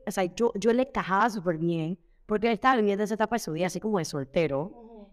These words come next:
Speaker 1: eh, y a él me encajaba a mí súper bien porque él no me interrumpía ninguna de los, ninguno de mis movimientos para el crecimiento en ese momento.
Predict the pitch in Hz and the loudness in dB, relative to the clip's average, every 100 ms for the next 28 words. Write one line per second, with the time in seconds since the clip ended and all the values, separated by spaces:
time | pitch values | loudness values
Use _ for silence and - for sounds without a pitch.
0 | _ 214 202 208 - 240 220 214 220 214 | _ -2 0 -4 -2 -2 -2 -4 0 0
1 | 214 214 180 175 196 202 208 196 226 233 | 0 0 -2 2 0 0 -4 -2 0 2
2 | 202 202 233 - 180 196 202 208 247 202 | 0 -2 -4 -2 0 0 -2 -4 -2 -2
3 | 185 170 175 165 262 214 160 175 - - | 0 0 -2 -4 -2 0 0 0 -6 -20
4 | - 202 214 185 202 196 220 214 180 170 | -6 -2 -2 0 -2 2 2 2 2 0
5 | 170 170 - _ 226 208 220 240 247 175 | -4 -6 -18 _ -4 0 2 2 2 0
6 | 180 170 170 202 202 180 180 190 185 185 | -2 -2 -2 -2 -2 -4 0 2 4 2
7 | 185 - _ - 190 165 156 175 156 165 | -4 -20 _ 0 2 2 -2 -4 -4 -2
8 | 156 143 135 135 - 180 160 175 156 156 | -2 -2 -4 -6 -4 -2 -2 -2 -2 -4
9 | 135 135 | -6 -12